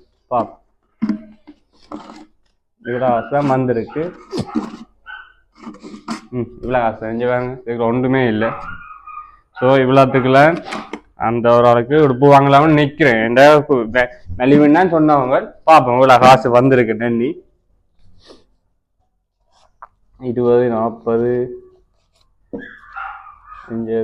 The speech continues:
கிழிஞ்ச காசு எல்லாம் இருக்கு. கனகாலம் இப்படி போடுறதா இது. நூறு முதல் நூறு எண்ணுவோம். இது பெரிய தானம் இருக்கு.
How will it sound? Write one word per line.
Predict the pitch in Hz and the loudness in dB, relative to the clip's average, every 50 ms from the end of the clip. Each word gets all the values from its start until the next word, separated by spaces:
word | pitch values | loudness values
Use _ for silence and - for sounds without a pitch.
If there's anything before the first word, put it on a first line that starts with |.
| 110 113 | -6 -6
கிழிஞ்ச | 123 127 131 | -6 -4 -2
காசு | 123 120 113 113 - | -2 -2 -2 -2 -4
எல்லாம் | 123 117 117 113 110 | -4 -4 -2 -2 -2
இருக்கு. | 107 107 104 104 - - - _ _ _ _ _ _ _ _ _ _ _ _ _ _ - | -2 -4 -4 -6 -10 -18 -20 _ _ _ _ _ _ _ _ _ _ _ _ _ _ -10
கனகாலம் | 120 113 117 117 117 117 113 113 113 113 107 | -8 -6 -6 -6 -6 -6 -6 -8 -10 -10 -12
இப்படி | 107 107 113 117 | -10 -8 -8 -8
போடுறதா | 110 110 120 120 117 113 117 113 113 113 110 107 - _ - | -6 -4 -4 -4 -4 -4 -4 -6 -6 -6 -8 -12 -16 _ -20
இது. | 123 - - 113 - _ _ _ _ _ _ _ _ _ _ _ _ _ _ _ _ _ _ _ _ | -20 -20 -20 -20 -20 _ _ _ _ _ _ _ _ _ _ _ _ _ _ _ _ _ _ _ _
நூறு | - 131 135 147 156 156 | -6 -2 0 2 2 2
முதல் | 143 127 120 120 127 139 135 | 2 2 0 0 -2 -2 -2
நூறு | 123 131 135 - 143 | -2 -2 0 0 0
எண்ணுவோம். | 135 123 117 110 107 110 117 - - - _ _ _ _ | 0 0 0 -2 -4 -8 -10 -12 -16 -20 _ _ _ _
இது | - 117 131 139 135 | -8 -6 -4 -4 -2
பெரிய | 120 117 127 139 147 | -2 -2 0 0 0
தானம் | 131 131 127 120 120 113 | 0 0 0 0 -2 -4
இருக்கு. | 104 107 107 107 - | -6 -6 -10 -12 -14